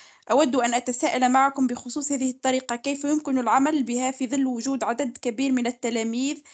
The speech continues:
زائد هناك عائق، عائق زمن الحصة؟ آه، زائد عائق الضعف المعرفي، ولكم جزيل الشكر، مع استحضار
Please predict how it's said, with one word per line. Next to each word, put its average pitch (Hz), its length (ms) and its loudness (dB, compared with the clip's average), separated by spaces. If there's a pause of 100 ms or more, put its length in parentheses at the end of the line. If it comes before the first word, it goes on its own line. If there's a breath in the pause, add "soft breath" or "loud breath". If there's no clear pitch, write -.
(240 soft breath)
زائد 240 760 -4
هناك 269 300 -2
عائق، 254 500 0
عائق 254 420 0
زمن 247 340 0
الحصة؟ 269 680 -6 (460 soft breath)
آه، 220 160 -2
زائد 240 420 -4
عائق 277 380 2
الضعف 247 360 -6
المعرفي، 254 720 -2
ولكم 277 440 -4
جزيل 240 340 -4
الشكر، 254 400 -8
مع 208 180 -8
استحضار 254 500 -6